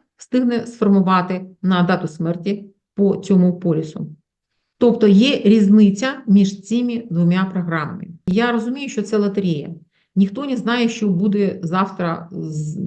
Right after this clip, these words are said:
будь-якою людиною, яка зараз проживає в Україні.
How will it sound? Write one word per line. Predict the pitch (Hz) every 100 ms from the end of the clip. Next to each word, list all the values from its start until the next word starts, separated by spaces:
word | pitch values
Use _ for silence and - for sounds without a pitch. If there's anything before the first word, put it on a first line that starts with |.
| - - -
будь-якою | 208 202 196 196
людиною, | 170 233 262 190
яка | 180 190 208 165
зараз | 190 190 190
проживає | 165 165 165 160
в | 160
Україні. | 160 165 156